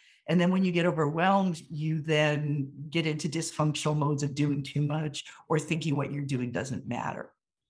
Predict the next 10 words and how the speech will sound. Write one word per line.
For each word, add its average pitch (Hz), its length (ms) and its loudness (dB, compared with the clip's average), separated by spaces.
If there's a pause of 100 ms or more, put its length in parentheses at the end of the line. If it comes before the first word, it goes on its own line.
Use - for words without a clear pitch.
(420)
So 175 180 -6
for 165 200 0
me, 185 260 6
it's 175 140 0
really 180 460 2
important 143 640 -2
to 135 100 -6
say 151 320 2
to 151 100 0
people, 135 600 0